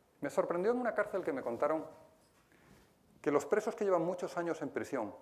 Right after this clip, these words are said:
les acaba pasando un problema con su vista, y es que están acostumbrados a enfocar como mucho a quince o veinte metros de distancia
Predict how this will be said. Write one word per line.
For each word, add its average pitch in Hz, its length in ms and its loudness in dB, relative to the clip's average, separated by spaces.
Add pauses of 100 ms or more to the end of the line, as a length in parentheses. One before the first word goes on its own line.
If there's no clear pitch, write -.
(600)
les - 160 -6
acaba 147 240 8
pasando 147 320 4
un 143 80 0
problema 139 300 4
con 135 140 0
su 131 100 2
vista, 135 320 0
y 113 60 2
es 120 100 -4
que 123 80 2
están 170 260 -2
acostumbrados 160 680 2 (520)
a 123 240 4 (360)
enfocar 131 880 2
como 135 180 4
mucho 165 260 2
a 123 60 6
quince 160 300 0
o 127 60 4
veinte 139 260 2
metros 127 280 0
de 120 100 2
distancia 135 520 0